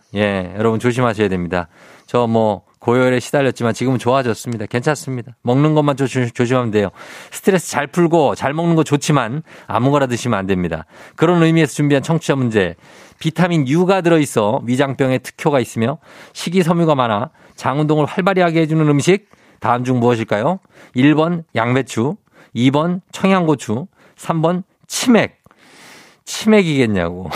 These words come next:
<laughs> 자. 자, 이 중에서 정답 보내실 거 짧은 걸 오십 원, 긴 건 백 원, 문자 샵 팔구일공, 콩은 무료입니다. 정답자 열 분께 선물 보내드릴게요. 오늘도 재밌는 오답 한 분 추첨해서 주식회사 홍진경더 만두에서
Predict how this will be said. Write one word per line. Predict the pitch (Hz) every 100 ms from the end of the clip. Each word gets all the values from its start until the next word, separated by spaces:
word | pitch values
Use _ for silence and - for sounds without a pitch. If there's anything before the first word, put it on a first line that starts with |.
| -
<laughs> | - -
자. | 98 - _ _ - - - - - - - _ _
자, | 170 180 -
이 | 156
중에서 | 170 196 170
정답 | 156 165 180
보내실 | 165 180 151
거 | 170
짧은 | 165 185
걸 | 180
오십 | 170 151
원, | 143
긴 | 156
건 | 156 160
백 | 143
원, |
문자 | 127 131 147
샵 | 175 175
팔구일공, | - 180 170 165 160 180
콩은 | 175 165
무료입니다. | 127 127 117 101 113
정답자 | 123 127 -
열 | 107 123
분께 | 156 151
선물 | 131 143 143
보내드릴게요. | 127 117 107 92 107 98 123 202 - - - -
오늘도 | 127 139
재밌는 | - 139 170 170
오답 | 156 180 175
한 | 170 170
분 | 180
추첨해서 | 170 - 165 160 196 - - -
주식회사 | - 120 135 120
홍진경더 | 143 139 123 104
만두에서 | 104 107 127 135 151